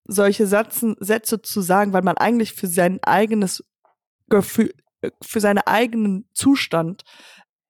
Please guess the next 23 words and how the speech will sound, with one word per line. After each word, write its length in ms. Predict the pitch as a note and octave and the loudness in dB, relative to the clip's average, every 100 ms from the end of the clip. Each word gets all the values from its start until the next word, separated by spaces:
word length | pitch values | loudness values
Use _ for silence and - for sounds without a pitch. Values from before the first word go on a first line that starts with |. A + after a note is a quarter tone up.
| _ - | _ 0
selbstverantwortlich 960 | G#3 G#3+ - G3+ G#3+ F#3 E3+ D#3+ D#3 | 2 2 0 -2 -2 -2 -4 -4 -8
ist. 240 | - D#3+ - | -8 -8 0
Weil 180 | F3 G3+ | 2 4
wir 140 | G#3 | 4
ja 200 | G#3 F#3+ - | 4 2 0
o-, 120 | - | -2
ab-, 280 | - A3 - - G3 | 0 0 -2 -6 0
nicht 280 | G#3 C4+ - | 2 2 0
wie 200 | F3+ - | -4 -6
Tiere, 520 | - C#4 D4 D4+ F4 - - - | 2 4 4 0 -4 -10 -20 -2
die 60 | A#3 | 0
sich 160 | G#3 | 2
ja 80 | G3 | 2
nicht 220 | G#3 - - | 0 0 0
ändern 300 | B3 B3+ A#3+ | 2 2 0
können, 280 | B3 A#3 | 2 2
sind 240 | G#3 F#3+ - | 2 -2 2
wir 180 | A#3+ - | 2 2
in 80 | G3 | 0
der 120 | F#3 | 2
Lage, 480 | F#3 G#3 A3+ A3+ G#3 | 2 2 2 0 -2
sich 160 | G3+ | -4
von 180 | - F3+ | -4 -6